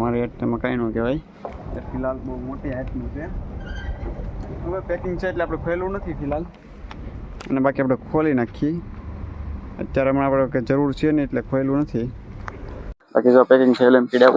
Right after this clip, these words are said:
દેખાય. પંપે જાઓ કંઈક ખર્ચો બરચો છે. ખર્ચો બરચો હું જો હવે થવાનો છે પંપમાં ખર્ચો થોડો ઘણો, કારણ કે પેકિંગ એમ્પિડ આવી ગયું. તો આ એમ્પિડ જેવી રીતના ફિટિંગ કર્યું.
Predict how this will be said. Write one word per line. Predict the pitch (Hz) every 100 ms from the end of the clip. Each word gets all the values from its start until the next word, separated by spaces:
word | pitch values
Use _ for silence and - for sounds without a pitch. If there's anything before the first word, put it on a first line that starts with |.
| 135
દેખાય. | 139 151 - - - _ -
પંપે | 127 123 123
જાઓ | 123 120
કંઈક | 117 -
ખર્ચો | 131 - 123
બરચો | 123 120 123 117
છે. | 143 156 - - - - - - - -
ખર્ચો | 139 143 147
બરચો | 147 143 151
હું | 165 139
જો | 135 120 - - - - - -
હવે | 131 151
થવાનો | 156 160 160
છે | 143
પંપમાં | 151 160 - 139
ખર્ચો | - 151 139 127
થોડો | 123
ઘણો, | 117 127 147
કારણ | 123 123 117
કે | 123 120 120
પેકિંગ | 123 120 127 127
એમ્પિડ | 127 123
આવી | 127 131 131
ગયું. | 139 135 - - - - -
તો | - 113 110
આ | 123 131
એમ્પિડ | 127 123
જેવી | 123 123
રીતના | 120 -
ફિટિંગ | 131 135 131
કર્યું. | 147 156